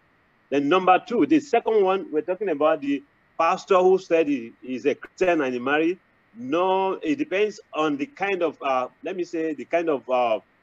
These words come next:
what religion is he from? A Pentecostal pastor will never allow that. We don't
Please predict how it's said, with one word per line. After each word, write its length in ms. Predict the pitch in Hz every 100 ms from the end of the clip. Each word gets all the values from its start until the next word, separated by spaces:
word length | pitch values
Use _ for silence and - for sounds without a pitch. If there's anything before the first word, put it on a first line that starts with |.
| _ _ _ -
what 300 | 170 220 - 151
religion 580 | 151 170 196 165 120 - _ _ _ -
is 160 | 135
he 120 | 139 214
from? 300 | 190 143 101 _ 151
A 60 |
Pentecostal 640 | 151 180 165 170 233 233 214
pastor 280 | 190 190
will 220 | 175 151 135
never 480 | 143 185 190 175 131
allow 220 | 139 160 156
that. 180 | 127
We 160 | 143 226
don't 240 | 170 185